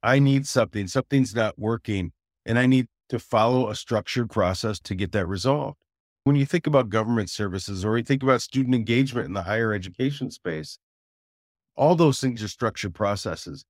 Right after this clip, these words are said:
If I need to see an advisor or I need support for some of my classes or across, across my campus from a higher education, or in, in,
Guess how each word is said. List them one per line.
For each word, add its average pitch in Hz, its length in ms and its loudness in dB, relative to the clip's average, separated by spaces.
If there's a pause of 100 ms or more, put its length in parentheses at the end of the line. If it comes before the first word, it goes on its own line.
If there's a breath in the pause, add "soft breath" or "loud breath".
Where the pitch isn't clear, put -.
(160)
If - 240 -10
I 135 200 4
need 135 340 2
to 117 460 -2 (360)
see - 260 2
an 131 100 8
advisor 101 720 2
or 95 200 -2
I 110 100 2
need 123 240 2
support 120 540 -2 (360)
for 117 160 -2
some 113 200 -2
of 123 60 2
my 110 180 2
classes 101 640 0
or 92 100 0
across, 107 580 2 (300)
across 110 400 0
my 98 140 0
campus 117 420 -4
from 92 160 -4
a 90 80 0
higher 101 300 0
education, 90 640 -4 (720)
or 131 320 6
in, 110 560 0 (600)
in, 113 480 -2